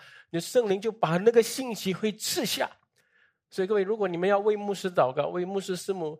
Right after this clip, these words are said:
宣教团祷告，你们可以的话，有时候我们网络放在那个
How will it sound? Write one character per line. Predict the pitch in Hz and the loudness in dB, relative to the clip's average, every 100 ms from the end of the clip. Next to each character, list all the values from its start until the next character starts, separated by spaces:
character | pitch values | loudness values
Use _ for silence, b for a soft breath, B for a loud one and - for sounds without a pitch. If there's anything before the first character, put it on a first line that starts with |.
| B B B | B B B
宣 | - 190 | -4 2
教 | 196 | 2
团 | 160 160 | 2 2
祷 | 165 135 | 4 4
告， | 147 | 4
你 | 143 | 2
们 | 165 196 - - _ | 0 -2 -6 -20 _
可 | - - 190 | -12 4 4
以 | 240 | 4
的 | 180 | 0
话， | 175 151 - | 2 2 2
有 | - 151 | -6 -8
时 | 175 | -4
候 | 190 | -2
我 | 147 | 0
们 | 151 156 160 | -2 -4 -6
网 | 151 131 | -2 0
络 | 165 185 B B B B _ | 0 -4 B B B B _
放 | 185 165 | 2 4
在 | 175 | 2
那 | 175 | 2
个 | 170 | 2